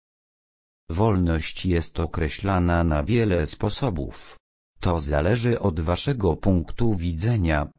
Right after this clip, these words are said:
Możecie uważać się za wolnych lub zniewolonych. Możecie myśleć, że jesteście przepracowani i źle opłacani,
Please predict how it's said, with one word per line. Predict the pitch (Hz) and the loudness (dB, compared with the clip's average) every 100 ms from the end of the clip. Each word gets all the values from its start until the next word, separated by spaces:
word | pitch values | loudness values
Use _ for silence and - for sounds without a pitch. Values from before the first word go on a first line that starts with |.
| - | -4
Możecie | 87 85 90 135 - 120 - | 0 0 2 0 0 -2 0
uważać | 90 82 135 123 123 - | -2 0 0 0 0 -2
się | - 87 | -4 -2
za | 76 82 | 0 0
wolnych | 78 113 117 90 - | 2 2 2 0 0
lub | 85 71 | -2 -2
zniewolonych. | 78 78 92 78 101 107 80 60 58 - - - _ _ _ - | -4 0 0 0 0 0 0 -2 -8 -16 -20 -20 _ _ _ -2
Możecie | 87 80 104 104 98 92 | 0 2 0 0 0 2
myśleć, | 131 147 - 76 73 - - _ - | 2 0 -2 -2 -2 -6 -14 _ -6
że | 87 107 107 | 0 2 2
jesteście | 95 92 - 127 - - 131 | 2 0 0 -4 -2 0 0
przepracowani | - 107 - 80 82 78 76 71 90 135 302 | 0 -4 -2 -4 -4 -2 0 0 0 0 0
i | 151 | 0
źle | 107 120 | 2 2
opłacani, | 95 87 87 87 - 104 73 64 60 | 2 2 0 0 0 0 0 -2 -6